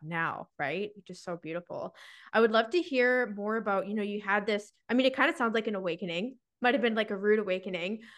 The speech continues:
But what was the shift after that? Like, how did you get into spirituality and bring in that side, the unconscious mind side, with the, you know, three D realm that you're talking about?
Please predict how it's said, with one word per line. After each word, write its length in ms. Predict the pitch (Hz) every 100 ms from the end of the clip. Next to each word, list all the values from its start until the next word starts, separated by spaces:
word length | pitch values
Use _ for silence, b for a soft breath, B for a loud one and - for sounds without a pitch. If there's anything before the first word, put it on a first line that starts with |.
| B -
But 320 | 220 - 196
what 300 | 202 226 226
was 220 | 285 294
the 80 | 311
shift 400 | - - 214 -
after 300 | 190 202 220
that? 240 | 185 160 185
Like, 160 | 196
how 160 | - 208
did 140 | 220
you 100 | 240
get 180 | 220 208
into 280 | 208 208 214
spirituality 800 | - 202 196 196 185 190 196 196
and 100 | 190
bring 220 | 190 185
in 300 | 190 185 180
that 240 | 180 185 -
side, 380 | 196 180 180 180
the 120 | 170
unconscious 540 | 190 196 190 190 185
mind 260 | 180 180 190
side, 440 | 190 175 175 180
with 240 | 185 175 175 b b _ 190
the, 500 | 202 185 180 175 -
you 60 | 185
know, 120 | 170
three 280 | - 214 208
D 320 | 208 202 196
realm 280 | 190 202 190
that 100 | 175
you're 120 | 170
talking 380 | - 226 226 208
about? 340 | 180 165 165